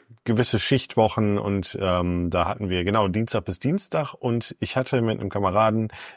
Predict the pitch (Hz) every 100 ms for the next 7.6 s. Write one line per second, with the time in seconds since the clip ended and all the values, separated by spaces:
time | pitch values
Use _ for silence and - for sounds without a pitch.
0 | _ 101 98 98 95 - - 156 - 123
1 | 123 123 117 110 107 104 104 101 101 -
2 | 113 110 - _ _ _ _ _ _ _
3 | _ 101 104 95 98 117 110 104 104 104
4 | 101 - 98 98 104 95 95 101 95 110
5 | 113 110 - 98 - 107 - - 104 -
6 | 107 - 98 98 92 98 104 107 - 107
7 | 92 98 98 98 -